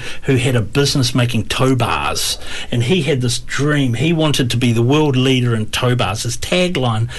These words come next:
for his business actually said, "Taking over the world one tow bar at a time."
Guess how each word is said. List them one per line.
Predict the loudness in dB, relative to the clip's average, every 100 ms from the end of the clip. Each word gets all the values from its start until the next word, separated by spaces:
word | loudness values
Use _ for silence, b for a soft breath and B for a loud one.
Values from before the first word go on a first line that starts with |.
| B
for | -2
his | -2 0
business | 0 2 0 0
actually | -2 -2 -2
said, | 0 0 -2 B B
"Taking | -2 0 2 2
over | 2 2
the | 2
world | 2 2 2
one | 0 -2 -2
tow | -2 -2
bar | 0 -2 -4
at |
a | -4
time." | -6 -4 -4